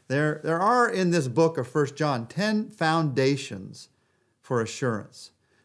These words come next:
the way that God wants to work in our lives. And my prayer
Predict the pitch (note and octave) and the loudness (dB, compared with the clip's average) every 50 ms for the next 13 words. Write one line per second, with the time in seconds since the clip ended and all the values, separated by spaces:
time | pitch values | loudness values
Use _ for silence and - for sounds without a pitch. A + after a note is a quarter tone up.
0 | - - A#2+ B2+ C3 B2 A#2+ A2 B2 A#2+ A#2+ A2+ A#2 A#2 A#2+ A#2+ - A#2+ A2 A2+ | -8 -2 0 0 0 0 -2 -2 0 0 0 0 -2 -4 -4 -6 -8 -8 -6 -6
1 | A2 A2 A2 A2 G#2+ G2+ G#2+ G#2 G#2+ G#2 G#2 G2+ A2+ - - - _ _ _ _ | -6 -6 -8 -10 -8 -8 -10 -10 -12 -14 -14 -16 -18 -20 -20 -20 _ _ _ _
2 | - - A#2 A#2+ B2+ D#3 G3+ A#3+ A#3+ - E3 C#3 G#2+ G2 F#2+ A#2 D#3 | -12 -10 -6 -2 0 0 0 0 -2 0 0 0 0 0 -2 -6 -10